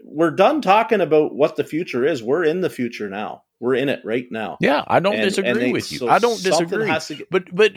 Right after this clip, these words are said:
Speaker 1: so
Speaker 2: but just like I said to Brian, right? When, when I was talking to Brian the other day, and me and you have had this
Speaker 1: Mm-hmm.
Speaker 2: conversation too. Like, "Well, we gotta fix the industry. We gotta stop this. It, we, we've gotta do something different."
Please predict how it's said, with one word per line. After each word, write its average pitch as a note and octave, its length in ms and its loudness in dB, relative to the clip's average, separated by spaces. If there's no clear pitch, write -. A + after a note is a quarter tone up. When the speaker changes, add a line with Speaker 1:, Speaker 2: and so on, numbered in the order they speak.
Speaker 1:
so - 320 -8
Speaker 2:
but F3+ 160 -4
just A#3+ 180 -2
like A#3 160 2
I A3+ 60 4
said G#3+ 240 0
to F#3+ 40 0
Brian, G#3+ 480 -4
right? F3 380 2
When, E3+ 460 -2
when E3+ 180 2
I F3+ 100 0
was F#3 120 0
talking G#3+ 260 0
to G3 60 -4
Brian E3+ 300 2
the A2 80 2
other A2 160 2
day, G2+ 200 2
and C3+ 160 -2
me D3+ 140 2
and D#3 100 -4
you D#3+ 120 2
have D#3+ 100 2
had A#2 220 0
this A#2+ 120 -2
Speaker 1:
Mm-hmm. - 100 -4
Speaker 2:
conversation G#2 600 -2
too. F#3+ 300 -2
Like, A#2 140 2
"Well, C3 100 2
we C3 80 2
gotta C#3+ 220 4
fix D3 280 -2
the C3+ 80 -4
industry. B2+ 300 -2
We A2+ 100 -2
gotta B2 180 2
stop - 600 0
this. G#2+ 220 0
It, G#2+ 180 0
we, B2+ 160 0
we've B2+ 180 -2
gotta C#3 200 2
do C#3 140 -2
something A#2 420 -2
different." C3+ 380 -2